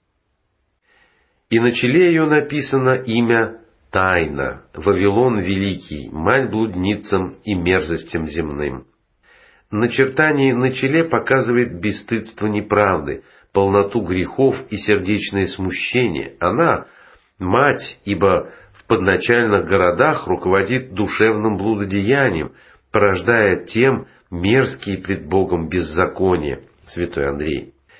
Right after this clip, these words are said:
Более общее толкование склонно видеть в этой блуднице, носящей имя Вавилона –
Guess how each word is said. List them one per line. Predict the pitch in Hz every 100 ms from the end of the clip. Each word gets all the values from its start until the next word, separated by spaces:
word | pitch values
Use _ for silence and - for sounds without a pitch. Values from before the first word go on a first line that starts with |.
| _ _ _ _ -
Более | 117 143 135 135
общее | 175 202 - 151
толкование | - 135 113 101 85 71 69 64
склонно | - 147 170 165
видеть | 147 156 147 127
в |
этой | 139 139 113
блуднице, | 104 92 92 165 175 - 80 -
носящей | 98 101 - 110 87 -
имя | - - 104 87
Вавилона – | 82 95 92 107 90 73 60